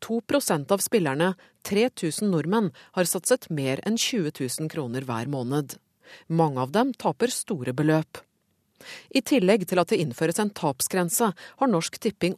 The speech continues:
også startet opp en veiledningstjeneste, forteller Almlid.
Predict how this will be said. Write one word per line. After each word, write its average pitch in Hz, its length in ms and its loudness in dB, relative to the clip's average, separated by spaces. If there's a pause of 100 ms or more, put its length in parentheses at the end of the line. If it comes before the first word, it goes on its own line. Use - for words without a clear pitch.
også 233 240 2
startet 156 380 0
opp - 100 -4
en 220 160 0
veiledningstjeneste, 190 1300 0
forteller 139 400 -2
Almlid. 135 480 -2